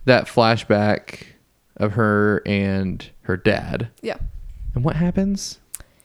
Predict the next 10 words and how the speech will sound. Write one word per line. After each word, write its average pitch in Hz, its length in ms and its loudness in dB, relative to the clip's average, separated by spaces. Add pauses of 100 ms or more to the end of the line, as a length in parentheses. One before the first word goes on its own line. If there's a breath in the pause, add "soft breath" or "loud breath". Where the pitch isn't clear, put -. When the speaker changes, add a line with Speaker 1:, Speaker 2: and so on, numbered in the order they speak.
(1080 soft breath)
Speaker 2:
He 240 800 -4 (1200)
says 302 420 -4
pretty 302 280 -2
much 269 280 -4
that, - 160 -4
like, 208 380 -6
she, 214 960 -6
like, - 260 -8
killed 196 540 -4 (260)
his - 520 -8